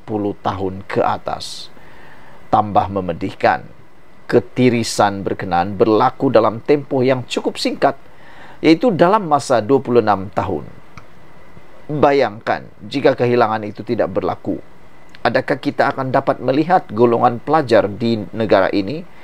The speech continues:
mengikat perut mereka demi menuntut ilmu? Mungkinkah terdapat sebarang gelendangan di jalanan atau golongan berpendapatan rendah B empat puluh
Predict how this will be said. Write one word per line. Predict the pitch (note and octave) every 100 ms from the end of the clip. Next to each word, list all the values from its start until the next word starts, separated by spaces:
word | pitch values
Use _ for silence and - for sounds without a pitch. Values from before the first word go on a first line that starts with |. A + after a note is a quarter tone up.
| - - -
mengikat | B2+ D3+ D#3+ - E3+ -
perut | - E3 A3 -
mereka | - A#2+ A#2 G#2+ E2+ C3
demi | G#2 G2 F3 F3 G#2 C3
menuntut | C#3 A2+ A2+ E3+
ilmu? | - A3+ B3+ G#3 - - - - - - - - - - -
Mungkinkah | B2 C#3+ - F3 - G3 D3
terdapat | A#2 A2+ C3+ -
sebarang | - A#2 B2+ B2+ G#2+
gelendangan | G2+ A#2 A#2 A2 A2 B2+ A2 G2
di | A2 A2+ G2
jalanan | G2 G2+ F#2+ F2+ B2 C#3+
atau | - - A2+
golongan | G2+ G#2 A#2 A#2 F2+ F2+
berpendapatan | F#2+ F#2+ G#2+ G#2 - G#2 G2+
rendah | F#2+ A2 G2 G2+
B | F#2+ A2+ -
empat | G2+ A#2 - -
puluh | A3+ G3+